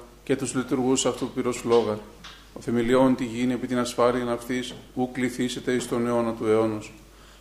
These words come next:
Άβυσσος ο σημάτιον το περιβόλαιον αυτού, επί των ωραίων στήσονται ύδατα, από επιτιμήσεώς σου φεύξονται, από φωνής βροντής σου δουλειάσουσι.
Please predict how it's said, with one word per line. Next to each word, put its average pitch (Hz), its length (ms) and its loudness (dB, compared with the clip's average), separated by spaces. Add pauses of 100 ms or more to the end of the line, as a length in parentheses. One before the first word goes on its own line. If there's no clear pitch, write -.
Άβυσσος 127 560 2
ο 123 80 -6
σημάτιον 123 540 0
το 123 80 -4
περιβόλαιον 120 600 0
αυτού, 120 400 -4 (300)
επί 123 200 -2
των 127 160 0
ωραίων 127 320 2
στήσονται 120 540 0
ύδατα, 113 440 0 (460)
από 117 260 0
επιτιμήσεώς 123 720 2
σου 123 120 -8
φεύξονται, 120 720 2
από 123 180 -6
φωνής 123 340 0
βροντής 120 340 0
σου 120 120 -6
δουλειάσουσι. 113 680 0